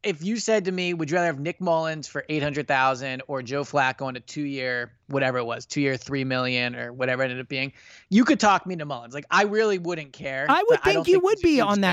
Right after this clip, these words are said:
Speaker 1: difference.
Speaker 2: side. I mean, going into the offseason, that was kind of what you hoped they'd do. You know, you hope they just
Speaker 1: Yeah,
Speaker 2: sign
Speaker 1: so
Speaker 2: someone
Speaker 1: I
Speaker 2: cheap and, and not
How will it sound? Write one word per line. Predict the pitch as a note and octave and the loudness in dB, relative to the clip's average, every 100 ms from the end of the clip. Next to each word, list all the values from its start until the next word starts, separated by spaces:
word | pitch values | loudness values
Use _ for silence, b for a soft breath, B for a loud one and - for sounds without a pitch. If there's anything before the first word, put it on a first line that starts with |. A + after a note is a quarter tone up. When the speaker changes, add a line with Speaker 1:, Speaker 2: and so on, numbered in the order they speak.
| D#3+ | 0
Speaker 1:
difference. | |
Speaker 2:
side. | - C#3+ D3+ | 0 2 2
I | |
mean, | A#3 C4 | 4 4
going | C#4 D#4+ | 4 0
into | E4 | 0
the | C#4 | 2
offseason, | B3 E4+ - A#3 G3+ | 2 0 0 2 2
that | A3 | 2
was | A#3+ - | 0 -2
kind | - A#3+ B3+ B3 | -2 2 4 4
of | G#3 | 2
what | G#3 | 0
you | G3+ D#3 | 2 2
hoped | G3 - | 0 0
they'd | F#3 D#3 | -2 -2
do. | E4 C#3+ | -6 -8
You | C3+ E3 | -2 2
know, | G3 | 4
you | F#3 | 4
hope | G3 G3+ | 4 2
they | G3+ | 2
just | G#3 - | 4 4
Speaker 1:
Yeah, | |
Speaker 2:
sign | - F3+ G3+ | 2 0 0
Speaker 1:
so | A#3+ | 2
Speaker 2:
someone | B3 | 4
Speaker 1:
I | A3 | 4
Speaker 2:
cheap | - F3+ F#3+ | 4 2 2
and, | G#3+ G3+ | 0 0
and | - E3+ | 2 4
not | C3+ E3 | 4 2